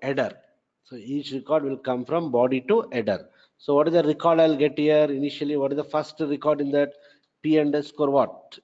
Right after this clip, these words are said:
A B C. Okay, I'm not bothered about the other fields. What is the value of invisible by default? Zero. So how do you update the internal table? First, update the work area,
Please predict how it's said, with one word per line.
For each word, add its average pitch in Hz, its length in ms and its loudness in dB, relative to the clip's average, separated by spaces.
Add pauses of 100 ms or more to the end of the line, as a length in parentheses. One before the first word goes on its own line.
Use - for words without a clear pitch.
A 131 140 0
B 120 180 -4
C. 113 300 -8 (560)
Okay, 165 360 -6 (160)
I'm 139 180 0
not 151 240 2
bothered 147 240 4
about 143 200 0
the 135 100 2
other 135 200 0
fields. 170 460 -6
What 135 180 -8
is 139 60 -4
the 143 80 -2
value 143 260 -2
of 139 120 -4
invisible 139 480 -2
by 131 80 0
default? 139 400 -2 (500)
Zero. 117 360 2 (400)
So - 160 0
how 151 120 4
do 170 100 2
you 190 60 6
update 175 380 2
the 180 80 4
internal 180 420 0
table? 120 280 -2
First, 160 320 -6
update 156 360 -2
the 165 80 2
work 127 320 -2
area, 151 400 0